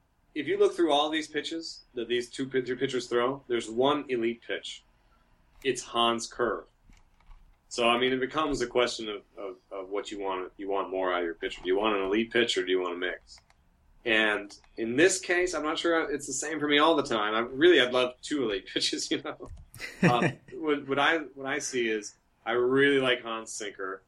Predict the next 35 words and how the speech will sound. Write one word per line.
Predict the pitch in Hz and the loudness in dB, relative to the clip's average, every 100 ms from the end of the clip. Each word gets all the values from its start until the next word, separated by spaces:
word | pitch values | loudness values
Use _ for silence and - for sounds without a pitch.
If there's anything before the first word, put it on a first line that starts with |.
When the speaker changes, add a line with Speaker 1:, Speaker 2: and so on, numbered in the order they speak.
| _ _ 104 | _ _ -6
Speaker 1:
I | |
really | 110 117 123 143 147 123 | -4 -2 2 6 8 6
like | 113 107 | 4 -2
his | 101 | -8
curveball, | - 104 98 95 90 87 - _ _ _ - | -6 -4 -4 -4 -4 -4 -10 _ _ _ -2
and | 117 120 120 - | 0 0 -2 -8
I | 135 | -6
think | 156 151 | -6 -6
his, | 143 - _ _ | -8 -10 _ _
either | - - 131 143 143 | -16 -6 -4 2 4
his | 131 | 4
change | - 139 139 | 2 2 2
or | 139 | 2
his | 120 | 0
slider | 123 123 131 | 0 2 2
is | 113 | 0
gonna | 110 104 | -4 -4
take | 117 - | -4 -4
the | |
floor | - 135 92 85 - | -6 -4 -2 -6 -12
and, | 104 98 - 101 | -12 -12 -10 -6
and, | 95 95 92 - | -6 -8 -16 -10
and | 98 98 _ - | -10 -10 _ -6
be | 104 | -4
his | 101 - | -4 -2
third | 107 98 | 0 0
pitch. | - 101 - - - _ - | 0 0 -2 -12 -14 _ -4
And | 98 98 98 98 _ _ _ _ - | 0 2 0 -8 _ _ _ _ 2
both | 131 143 139 | 4 4 2
his | 123 117 | -2 0
change | 120 117 117 110 - | 2 2 2 -2 -6
and | 110 123 | 0 0
his | 120 - | 0 -4
slider, | 110 101 95 95 - _ _ - | 0 0 0 -4 -8 _ _ -8
um, | 98 95 92 90 | -2 0 0 -4